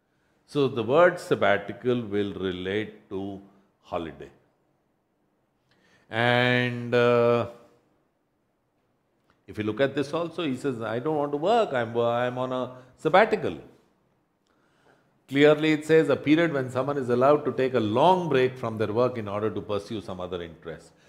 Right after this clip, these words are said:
Some people go on a long sabbatical. You know, when you are in a job and you want to do, uh, a, a co-, a training alongside, so you take leave from your office and you ask them to give you maybe two months leave or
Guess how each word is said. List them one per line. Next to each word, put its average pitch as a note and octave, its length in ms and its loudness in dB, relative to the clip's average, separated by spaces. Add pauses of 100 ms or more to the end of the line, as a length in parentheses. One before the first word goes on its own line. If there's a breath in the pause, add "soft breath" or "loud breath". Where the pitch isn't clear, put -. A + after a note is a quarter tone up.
(120)
Some F#3+ 240 -6
people G3 260 -8
go F3 120 -4
on F3+ 140 -4
a C#3 40 -6
long A2+ 340 -6
sabbatical. D#2+ 600 -10
You G#2 100 -16
know, B2+ 100 -8
when A#2 200 -6
you A2 100 -8
are G#2 80 -6
in F#2+ 120 -10
a F#2 60 -10
job G2 420 -2 (320 loud breath)
and F#2 120 -14
you F#2+ 100 -6
want G2 240 -6
to G2+ 40 -8
do, F#2 300 -8 (480 soft breath)
uh, D#2 800 -6 (220)
a, E2 240 -6
a - 20 -6 (120)
co-, G2 220 -4
a F#2+ 60 -6
training A2+ 580 -4 (160)
alongside, F2+ 680 -8 (460 soft breath)
so G2 360 -6
you G#2 160 -8
take C3 260 -6
leave A2 300 -10
from F2+ 240 -12
your D#2+ 160 -12
office D2 560 -16 (160)
and F2+ 100 -20
you F2+ 260 -14 (480)
ask G2+ 280 -10
them D#2 160 -14 (480 soft breath)
to F2 80 -16
give F#2+ 240 -10
you F#2+ 180 -10
maybe F2+ 220 -12
two G2 180 -16
months D#2+ 380 -16
leave D2+ 180 -20
or D2+ 80 -16